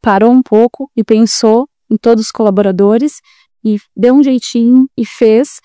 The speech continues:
fez acontecer, e a gente tem que agradecer muito a diretoria por isso, né, a toda a família, que Deus os abençoe e continue, né, sempre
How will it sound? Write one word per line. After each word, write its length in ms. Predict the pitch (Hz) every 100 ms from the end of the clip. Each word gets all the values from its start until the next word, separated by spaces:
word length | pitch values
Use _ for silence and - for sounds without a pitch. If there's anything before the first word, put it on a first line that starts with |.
| _ _
fez 220 | - 233
acontecer, 720 | 247 240 233 214 - 220 240 -
e 140 | 233
a 20 |
gente 200 | 226 247
tem 100 | 254
que 60 | 240
agradecer 420 | 220 214 247 -
muito 540 | 277 262 254 285 - -
a 80 | 226
diretoria 540 | 214 226 226 214 208 208
por 160 | 214
isso, 360 | 190 202 - 294 _ _ _ _
né, 180 | 196 202
a 60 | 214
toda 240 | 247 233
a 20 |
família, 540 | - 226 202 208 233 262 _ _ _ -
que 100 | 196
Deus 340 | 208 240 240
os 260 | 247 214 220
abençoe 720 | 226 240 233 - 220 240 254
e 40 |
continue, 720 | - 254 254 262 240 254 302
né, 220 | 277 285 302
sempre 540 | - - 285 302 311